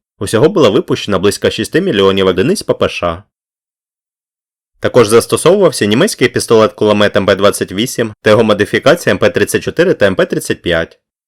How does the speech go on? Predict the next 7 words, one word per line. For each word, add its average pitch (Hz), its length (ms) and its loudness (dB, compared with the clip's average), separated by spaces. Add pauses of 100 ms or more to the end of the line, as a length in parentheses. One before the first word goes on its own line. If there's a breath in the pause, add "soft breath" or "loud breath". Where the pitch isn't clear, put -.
(920)
Створений 160 500 2
у 110 40 2
тисяча - 400 -4
дев'ятсот 113 380 0
двадцять 135 300 0
восьмому 98 440 -2
році, 104 400 -4